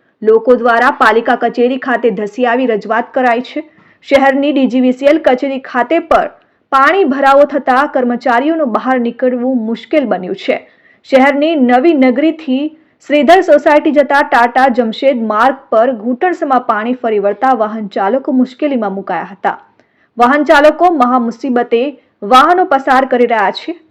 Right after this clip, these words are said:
તો બીજી તરફ શહેરના દીવા રોડ ઉપર આવેલ જલારામનગરના મુખ્ય માર્ગ ઉપર પાણીનો ભરાવો થતા રહીશોને બહાર નીકળવું મુશ્કેલ બન્યું છે, તો વાહન ચાલકો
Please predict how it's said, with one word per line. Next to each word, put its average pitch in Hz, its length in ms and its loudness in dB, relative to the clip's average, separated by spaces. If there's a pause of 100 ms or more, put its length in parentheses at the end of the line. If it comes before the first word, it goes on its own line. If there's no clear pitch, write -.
તો 220 200 -4
બીજી 254 300 -2
તરફ 254 340 0
શહેરના 247 480 -2 (160)
દીવા 226 260 0 (120)
રોડ 262 180 0
ઉપર 262 200 -2 (100)
આવેલ 214 280 -2 (380)
જલારામનગરના 294 1080 2
મુખ્ય 262 340 -4
માર્ગ 247 340 0
ઉપર 262 200 -2 (180)
પાણીનો 294 360 0 (120)
ભરાવો 214 340 0 (140)
થતા 208 280 -4 (500)
રહીશોને 277 560 2 (120)
બહાર 262 180 2 (140)
નીકળવું 240 560 0
મુશ્કેલ 226 480 -2
બન્યું 196 320 -12
છે, - 140 -4 (420)
તો 226 140 0
વાહન 247 320 2
ચાલકો 277 380 4